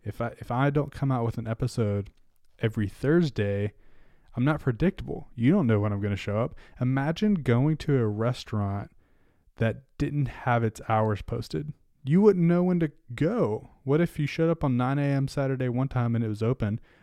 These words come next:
and the next Saturday you showed up at nine A M and it was closed? You would, you would, you would be frustrated, and you wouldn't know what their shtick is. What do you, what are you even gonna show up for if they're not gonna show up to? You can't spend time with them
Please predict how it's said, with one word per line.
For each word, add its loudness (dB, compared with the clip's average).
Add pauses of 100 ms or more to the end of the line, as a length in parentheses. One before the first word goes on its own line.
and -8
the -4
next -2
Saturday -2
you -2
showed -2
up -2
at -4
nine -4
A -4
M -2 (100)
and -6
it -2
was -4
closed? -2 (280)
You 2
would, 2 (160)
you -2
would, -4
you 2
would 2
be -2
frustrated, -2 (500)
and 2
you 2
wouldn't 0
know 2 (760)
what 0
their 2
shtick -4
is. -8
What -2
do -2
you, -4
what -4
are -2
you 0
even -2 (120)
gonna 0
show -2
up -2
for 0
if -6
they're -2
not -2
gonna -6
show -4
up -4
to? -8 (260)
You -10
can't -4
spend -4
time -2
with -2
them -2